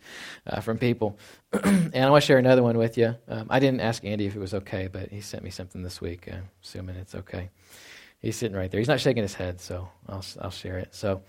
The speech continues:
uh, and this was just kind of out of the blue, and so we kind of gone back and forth from coming back from the hospital and just going like,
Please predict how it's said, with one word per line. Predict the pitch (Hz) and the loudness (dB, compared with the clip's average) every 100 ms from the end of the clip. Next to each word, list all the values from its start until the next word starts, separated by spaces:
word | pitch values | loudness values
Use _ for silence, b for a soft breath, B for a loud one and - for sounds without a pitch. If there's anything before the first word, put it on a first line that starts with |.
| B B B - | B B B 2
uh, | 117 120 | 6 6
and | 135 | 6
this | 170 180 | 4 2
was | |
just | 160 160 | 0 4
kind | 143 | 6
of | 131 | 8
out | 135 | 8
of | 123 | 6
the | |
blue, | 107 117 127 131 | 6 8 10 8
and | 127 | 6
so | 123 120 117 117 120 | 4 6 6 6 0
we | 147 | 2
kind | 180 | 4
of | 151 | 4
gone | 131 | 4
back | 123 127 131 | 10 10 8
and | 117 | -2
forth | 123 120 113 | 2 4 2
from | 107 | -4
coming | - 143 | 0 4
back | 135 127 | 6 4
from | 127 | 2
the | 110 | 2
hospital | 127 120 - 120 | 2 2 0 2
and | 117 | 2
just | 117 - | -2 -4
going | 113 104 | -4 -2
like, | 101 | -4